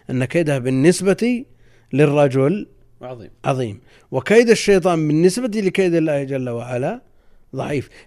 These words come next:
Speaker 1: لكن لو قارنا كيد الشيطان بالنسبة لكيد المرأة لوجدناه أعظم من كيدها.
Speaker 2: طبعًا.
Speaker 1: وليس في هذا اعتراض على ما جاء في النصوص. نعم.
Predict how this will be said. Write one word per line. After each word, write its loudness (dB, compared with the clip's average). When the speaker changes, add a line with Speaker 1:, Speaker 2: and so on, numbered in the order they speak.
Speaker 1:
لكن 2
لو 4
قارنا 2
كيد 2
الشيطان -4
بالنسبة -4
لكيد -4
المرأة -4
لوجدناه -6
أعظم -8
من -8
كيدها. -14
Speaker 2:
طبعًا. -18
Speaker 1:
وليس -8
في -6
هذا -6
اعتراض -4
على -6
ما -8
جاء -10
في -18
النصوص. -16
نعم. -8